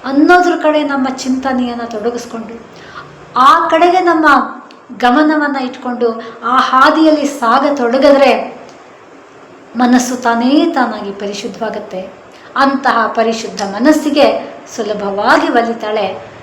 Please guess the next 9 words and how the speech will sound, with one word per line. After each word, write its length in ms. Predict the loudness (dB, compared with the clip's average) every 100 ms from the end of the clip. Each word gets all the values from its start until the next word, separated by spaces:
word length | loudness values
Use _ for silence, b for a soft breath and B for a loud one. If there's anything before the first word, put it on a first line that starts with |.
| -8
ಆ 160 | -8 -8 -12 -16 -12
ಜಗನ್ಮಾತೆ. 840 | -10 -8 -8 -10 -14 -18 -20 -20 -20 -20 -20 -20 -20 -20 -20 -20 -20 -8
ನಮ್ಮ 240 | -4 0 0
ಮನಸ್ಸನ್ನ 600 | 0 -2 -4 -6 -8 -8 -8 -4
ಪರಿಶುದ್ಧಗೊಳಿಸ್ಕೊಳ್ಳೋಕ್ಕಾಗಿ 1500 | -2 0 -2 -2 0 4 4 2 0 -4 -4 -4 -4 -4 -6 -8 B B B
ಮಾತೆಯ 520 | 2 4 2 0 0 -2 -4 -12 -20 -20 -20 -20 -20 -10 -2
ಒಂದೊಂದೇ 840 | 4 6 6 6 4 2 -2 -10 -14 -4
ದಿವ್ಯ 560 | 2 2 2 0 2 2
ನಾಮಗಳ 560 | 2 2 2 0 -4 -4